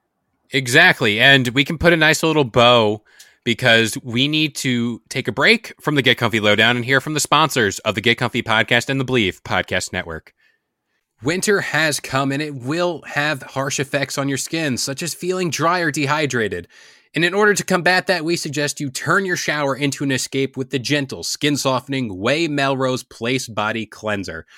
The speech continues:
that features skin-softening oils in a hydrating blend.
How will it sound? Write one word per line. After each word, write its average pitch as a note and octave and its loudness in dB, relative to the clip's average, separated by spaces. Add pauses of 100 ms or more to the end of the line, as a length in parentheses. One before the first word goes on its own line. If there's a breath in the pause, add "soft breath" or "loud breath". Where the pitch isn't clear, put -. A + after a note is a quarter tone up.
(140 loud breath)
that A#2+ -4
features B2+ -2
skin-softening D#3+ -2
oils D3 -2
in C3 -6
a B2+ -4
hydrating C#3 -2
blend. C#3+ -2